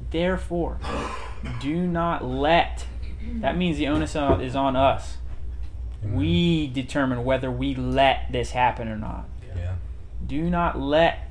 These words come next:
Speaker 1: sin reign." What is it? What does reign mean? To rule, to govern.
Speaker 2: To master.
Speaker 1: To master. That's right. "In your mortal body, that you should obey it in its lusts."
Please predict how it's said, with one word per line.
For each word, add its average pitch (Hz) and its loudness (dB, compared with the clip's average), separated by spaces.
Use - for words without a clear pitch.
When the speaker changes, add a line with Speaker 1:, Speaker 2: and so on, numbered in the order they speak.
Speaker 1:
sin 156 -6
reign." 147 0
What 143 -4
is 160 -2
it? 165 -4
What - -2
does 175 0
reign 196 -2
mean? 110 -4
To 135 -6
rule, 135 0
to - -6
govern. 160 2
Speaker 2:
To - -4
master. 92 -4
Speaker 1:
To 143 -2
master. 170 2
That's - 0
right. 180 2
"In 175 2
your 185 6
mortal 170 2
body, 147 4
that - -6
you 160 -4
should 175 -2
obey 139 0
it 123 -4
in 160 -2
its 208 0
lusts." - -2